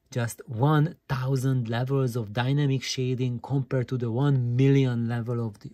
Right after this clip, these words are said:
original. And, um, and I would say this is how it would look like. So what you would hear in music,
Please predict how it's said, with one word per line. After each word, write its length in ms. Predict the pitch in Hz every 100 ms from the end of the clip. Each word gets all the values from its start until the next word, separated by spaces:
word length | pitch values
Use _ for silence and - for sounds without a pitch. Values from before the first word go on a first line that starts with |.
| 139
original. 720 | 120 123 120 127 117 113 110 _ _ _ _ _ _ _ _ _ _ _
And, 720 | - 135 131 131 131 131 131
um, 640 | 131 131 131 127 123 127 135 _ _ _ _ _ _ _ _ _ - _ _ -
and 180 | 147
I 200 | 170 190
would 180 | 214 185
say 220 | - 147
this 360 | 127 117 185 -
is 240 | - 156 135
how 500 | - - 175 175 175
it 240 | 147 120 123
would 260 | 123 117
look 360 | 113 135 143 -
like. 520 | 117 117 113 104 _ - _ _ _
So 220 | - -
what 380 | 135 127 170 170
you 100 | 151
would 220 | 127 127
hear 400 | - - 180 170
in 200 | 139 120
music, 640 | 113 131 175 214 254 -